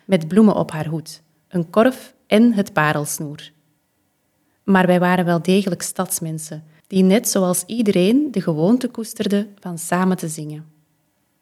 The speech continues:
Maar vandaag gaat het echt niet goed met mijn papa op zijn vijfentachtigste. De ziekte die hier in de stad heerst, heeft al tot de dood van tientallen buren, vrienden en kennissen geleid.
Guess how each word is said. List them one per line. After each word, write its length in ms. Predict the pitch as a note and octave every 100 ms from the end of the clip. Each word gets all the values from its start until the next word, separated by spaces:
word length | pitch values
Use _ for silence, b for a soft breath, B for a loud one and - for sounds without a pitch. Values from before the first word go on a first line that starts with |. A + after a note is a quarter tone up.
| _ _ _ _ _ _ _ _ b b b b
Maar 160 | G#3
vandaag 420 | G#3+ G#3 G3+ A3+ A3+
gaat 160 | G#3+
het 180 | G3+ -
echt 240 | G#3+ G#3+
niet 180 | G#3 G3
goed 220 | - G3
met 160 | F3+ F3
mijn 180 | E3 D#3+
papa 340 | D#3+ D#3+ D#3
op 140 | D#3+ -
zijn 200 | E3+ D#3+
vijfentachtigste. 920 | E3+ F3 E3 E3+ D#3+ - - - E3 - _ _ _ _ _ _ _ _ _ _
De 100 | -
ziekte 380 | F#3 A#3 A#3+ C#4
die 180 | G#3+ F#3+
hier 240 | F#3 A3
in 100 | A#3
de 80 | F3+
stad 400 | D#3 - G3+ G#3
heerst, 460 | G#3+ G#3+ A3+ - - _ _
heeft 300 | _ G3 G3+
al 120 | A3 G3+
tot 160 | G3+
de 120 | F3+
dood 340 | D#3+ F#3 F#3+ -
van 280 | G3 F#3 F#3+
tientallen 520 | A3+ A#3+ A3+ G3 E3
buren, 460 | F#3 G3+ A3+ A3 A3
vrienden 560 | F3 F3+ G3+ G#3 G3 G3
en 200 | F#3 D#3+
kennissen 420 | E3+ E3 D#3+ D#3+
geleid. 520 | D#3+ D3+ D3+ -